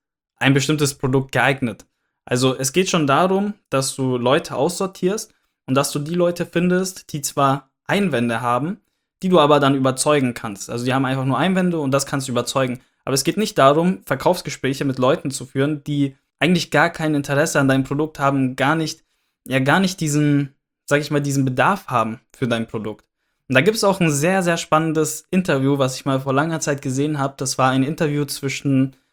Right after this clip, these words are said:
Grant Cardone, also auch ein sehr, sehr bekannter Verkaufstrainer,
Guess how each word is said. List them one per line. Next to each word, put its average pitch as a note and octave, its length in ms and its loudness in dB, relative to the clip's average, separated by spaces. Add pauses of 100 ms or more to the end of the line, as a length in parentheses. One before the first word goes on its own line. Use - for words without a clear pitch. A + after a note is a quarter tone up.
(260)
Grant D#3+ 280 4
Cardone, E3 500 4 (200)
also A#2+ 200 -2
auch C#3+ 200 2
ein C3 80 2
sehr, C3+ 320 2
sehr D3 180 2
bekannter C#3 540 -2
Verkaufstrainer, C3+ 840 -2